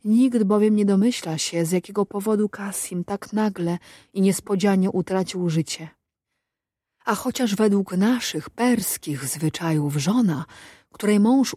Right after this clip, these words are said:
umarł, powinna bardzo głośno płakać, zawodzić i krzyczeć, wszakże prawdziwy smutek nie wymaga głośnych skarg,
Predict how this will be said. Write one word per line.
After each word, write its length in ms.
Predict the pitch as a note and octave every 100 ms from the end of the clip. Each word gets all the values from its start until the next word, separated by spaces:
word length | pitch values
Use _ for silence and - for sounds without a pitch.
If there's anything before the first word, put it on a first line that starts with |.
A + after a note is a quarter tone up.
| -
umarł, 380 | B3+ A3+ G3 F3
powinna 500 | F#3+ F3 G3 F3+ E3+
bardzo 380 | D#3+ D#3+ D#3+
głośno 540 | D#3+ F3+ A#3+ B3+ - D3
płakać, 680 | - D3 C3+ - C#3 D3
zawodzić 680 | - D3+ D3+ E3+ D#3+ D#3+ -
i 80 | -
krzyczeć, 680 | - - G3 - D3 D#3+ - - - _ _ _ _ _ -
wszakże 360 | - G3 F3+ F#3+
prawdziwy 560 | F#3+ F3+ F3 C4+ C#4
smutek 480 | - A#3 A#3+ G#3+ G3+
nie 220 | G3 G3
wymaga 480 | G3 G3 F3+ C#3 A#2
głośnych 520 | C#3 D3+ C#3+ - C#3+
skarg, 480 | - - D3+ -